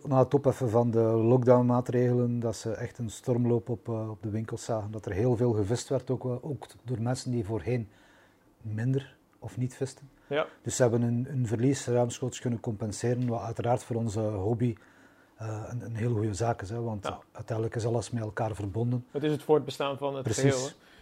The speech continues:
Speaker 2: En, en in België is het ook echt zo geweest, want wij hebben natuurlijk ook een aantal Belgische partners, dat de winkeliers verplicht waren om ook echt dicht te gaan een periode, toch?
Speaker 1: Ja, ja, klopt.
Speaker 2: Ja. Dus
Speaker 1: Absoluut.
Speaker 2: tijdens die lockdown zijn ze ook echt een
Speaker 1: Ja.
Speaker 2: groot deel zijn
Speaker 1: Ja.
Speaker 2: ze dicht geweest, hè?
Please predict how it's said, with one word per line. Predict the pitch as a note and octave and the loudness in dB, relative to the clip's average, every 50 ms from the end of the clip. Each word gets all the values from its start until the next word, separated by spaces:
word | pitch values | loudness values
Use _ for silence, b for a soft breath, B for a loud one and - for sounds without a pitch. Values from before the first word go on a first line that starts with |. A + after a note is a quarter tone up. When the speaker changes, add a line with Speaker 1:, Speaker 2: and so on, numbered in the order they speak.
| b b _ | b b _
Speaker 2:
En, | - D3+ D#3 | -2 -2 0
en | D#3+ D#3 D3 | 0 0 0
in | C#3+ C3+ | 0 2
België | B2 C#3+ D#3+ F#3 - - | 4 6 4 4 4 2
is | G#3 F3 | 0 0
het | - - | 2 0
ook | D3 C3+ | 0 0
echt | - D#3 - | 0 -2 0
zo | - E3+ | 0 0
geweest, | C#3+ - D3 D#3 - | 2 2 2 2 0
want | D3 C3 | 0 0
wij | B2 C3+ | 4 4
hebben | C#3 C#3 C3+ C3+ | 4 4 4 0
natuurlijk | B2+ - C#3+ C3 - - | -2 -4 -4 -6 -6 -6
ook | C3+ | -8
een | C#3+ D3 | -6 -6
aantal | D3 B2 C3 | -6 -4 -4
Belgische | B2 C3 C3+ C3+ - - - | -4 -4 -4 -4 -6 -8 -10
partners, | - C3 C#3 D3+ F3 D#3+ - | -8 -8 -6 -6 -8 -4 -2
dat | - C#3+ C3 - | -2 -2 -2 -2
de | C3 A#2+ | -6 -6
winkeliers | A#2 C3+ C3+ C3 - C3 C#3 D3+ D3 | -4 -6 -6 -4 -4 -4 -4 -4 -4
verplicht | - D3 A#2+ C3+ D3+ D3 - | -6 -8 -6 -4 -4 -4 0
waren | D3 C#3+ C3 B2+ | 0 0 0 0
om | B2+ | -2
ook | C3+ | -6
echt | - C3+ A#2 A#2 A2+ G#2+ | -8 -8 -8 -6 -4 -4
dicht | E3 E3+ E3 - | -4 -4 -4 -8
te | - | -12
gaan | - B2+ A#2 | -10 -10 -8
een | A#2 A#2+ | -10 -10
periode, | - A#2+ A#2+ A#2+ A#2+ A#2+ A#2+ - | -10 -10 -8 -8 -8 -8 -10 -10
toch? | - - F#3 | -8 0 4
Speaker 1:
Ja, | - F#3 - - - - | 4 4 4 0 -6 -8
ja, | D#3+ E3 - | -6 -6 -6
klopt. | - B2+ B2+ - | -6 -8 -4 -2
Speaker 2:
Ja. | C#3 A#2+ | -2 -2
Dus | - - _ _ _ | -4 -6 _ _ _
Speaker 1:
Absoluut. | - A#2+ B2 A2+ - | -12 -10 -8 -4 0
Speaker 2:
tijdens | A#2+ D3 D#3+ E3+ D3+ | 2 2 2 2 0
die | D#3 C#3+ C3 | -2 0 0
lockdown | D3+ D#3+ D#3+ E3 D#3+ D#3+ F3+ E3 | 0 0 0 0 0 0 0 0
zijn | D#3+ D3 C#3 B2 | 0 -2 -2 -2
ze | C#3 | -4
ook | C3 | -4
echt | - D3+ C#3+ - | -4 -4 -2 -2
een | D3 | -2
Speaker 1:
Ja. | - | 0
Speaker 2:
groot | - C#3+ D3+ C#3+ | 0 2 0 2
deel | C3 C#3+ D3 C#3+ C#3 C#3 C#3+ - - | 2 2 2 2 2 0 -4 -8 -12
zijn | - - C3+ | -12 -4 0
Speaker 1:
Ja. | C#3 C#3+ | 0 0
Speaker 2:
ze | A#2+ | 0
dicht | A#2+ D3+ - - | 0 -2 -2 -4
geweest, | - B2+ B2 A#2 A#2+ - - | -6 -10 -8 -8 -10 -10 -12
hè? | E3+ | -14